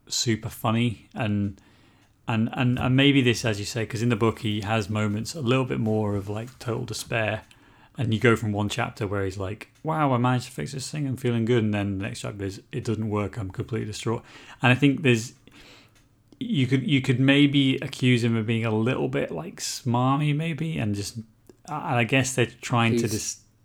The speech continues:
Speaker 2: it's, it's kind of like, almost like all those scenes of the low points were cut.
Speaker 1: Yeah.
Speaker 2: And that's not the case,
Speaker 1: 'Cause I
Speaker 2: I
Speaker 1: think
Speaker 2: think,
Speaker 1: the, the
Speaker 2: but,
Speaker 1: original cut of the film
Speaker 2: like,
Speaker 1: was two and, two hours and forty minutes or something, so they had, you know, the long movie they had to
Speaker 2: Yeah.
Speaker 1: get down, um, and it's still quite long. But I think there's, I just, I, I, I,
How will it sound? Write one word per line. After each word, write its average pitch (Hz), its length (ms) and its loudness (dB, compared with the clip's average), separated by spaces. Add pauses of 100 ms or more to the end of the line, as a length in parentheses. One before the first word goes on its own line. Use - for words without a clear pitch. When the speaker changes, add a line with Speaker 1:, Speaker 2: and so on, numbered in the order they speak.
(200)
Speaker 2:
it's, 143 300 0
it's 156 140 -4
kind 156 240 2
of 147 80 2
like, 151 180 4
almost 135 320 4
like 120 220 -2
all 120 160 0
those 113 220 2
scenes 113 340 -4
of 101 80 -10
the 104 80 -6
low 101 220 -2
points - 440 -12
were 98 100 -14
cut. 120 160 -6
Speaker 1:
Yeah. 98 260 0 (340)
Speaker 2:
And 110 100 -4
that's 117 160 -4
not 127 140 0
the - 60 -14
case, - 160 -6
Speaker 1:
'Cause 123 100 6
I 127 40 6
Speaker 2:
I - 20 -2
Speaker 1:
think 143 160 4
Speaker 2:
think, 127 120 -2
Speaker 1:
the, 135 60 8
the 127 60 8
Speaker 2:
but, 123 100 6
Speaker 1:
original 127 280 6
cut 127 160 2
of 131 60 -2
the 117 60 -4
film 117 200 2
Speaker 2:
like, 107 60 4
Speaker 1:
was 104 120 -2
two 120 160 4
and, 110 300 -2
two 123 160 0
hours 101 240 -2
and 98 220 -6
forty 117 220 -4
minutes 117 260 -4
or - 40 -10
something, 120 160 -6
so - 120 -6
they 107 120 0
had, 117 120 -4
you 113 60 -2
know, 101 60 -4
the 98 80 -4
long 110 240 4
movie 110 240 6
they 104 140 0
had 120 140 -2
to 104 100 0
Speaker 2:
Yeah. 92 60 0
Speaker 1:
get 113 220 -4
down, 101 300 -2 (460)
um, 110 160 0
and 107 80 -4
it's - 100 -6
still 135 220 4
quite 117 220 -4
long. 104 240 -6 (340)
But 139 140 0
I 135 120 4
think 135 160 4
there's, 120 200 0
I 127 120 -4
just, - 320 -6 (140)
I, 139 60 -2
I, - 300 -4 (180)
I, 107 60 -8